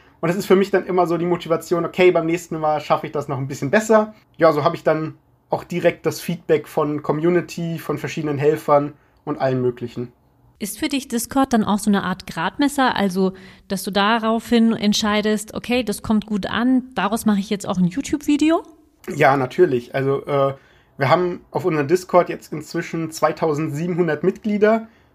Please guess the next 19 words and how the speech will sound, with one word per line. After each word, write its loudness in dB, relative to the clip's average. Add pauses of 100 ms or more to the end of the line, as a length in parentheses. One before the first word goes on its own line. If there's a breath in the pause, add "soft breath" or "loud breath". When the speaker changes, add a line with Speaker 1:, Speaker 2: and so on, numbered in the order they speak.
Speaker 1:
und -4
sind -2
noch 0
offiziell -2
verpartnert. -2
Äh, 2
das -2
heißt, -2
man -4
kann 2
uns -6
auch -4
in -2
der 0
offiziellen -2
Suche -6
finden 2
von -2
Discord. -2